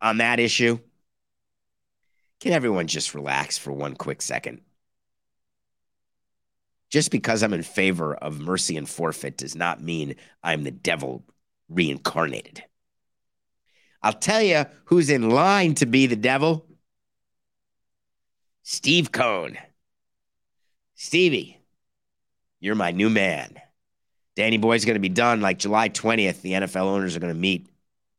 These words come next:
and get rid of Daniel Snyder once and for all, approve Josh Harris.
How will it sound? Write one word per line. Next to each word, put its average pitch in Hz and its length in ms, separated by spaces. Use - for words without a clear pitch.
and 80 160
get 95 200
rid 90 160
of 80 260
Daniel 90 260
Snyder 95 320
once 90 240
and 87 120
for 90 140
all, 90 120
approve 95 320
Josh 85 300
Harris. 95 480